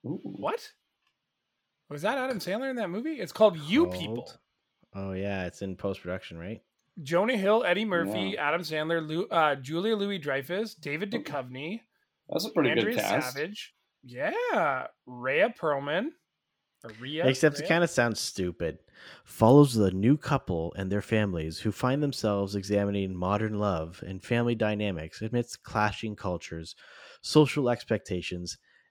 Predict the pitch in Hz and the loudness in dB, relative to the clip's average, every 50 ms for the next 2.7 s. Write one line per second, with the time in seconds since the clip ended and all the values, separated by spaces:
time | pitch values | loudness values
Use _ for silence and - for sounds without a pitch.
0 | _ - 117 107 104 101 104 98 95 95 87 80 80 80 - - 87 85 78 - | _ -4 -4 -4 -2 -2 -2 -2 0 0 -2 -4 -4 -6 -6 -6 -8 -8 -6 -6
1 | 82 - - 73 73 - 73 73 - - - 113 113 - 147 156 151 160 151 - | -8 -10 -10 -12 -14 -14 -14 -14 -14 -12 -10 -8 -4 -2 -2 0 0 -2 -4 -4
2 | 160 147 143 147 143 - - - 101 104 110 107 101 87 | -6 -6 -4 -6 -10 -8 -6 -4 -4 -2 -2 -2 -4 -4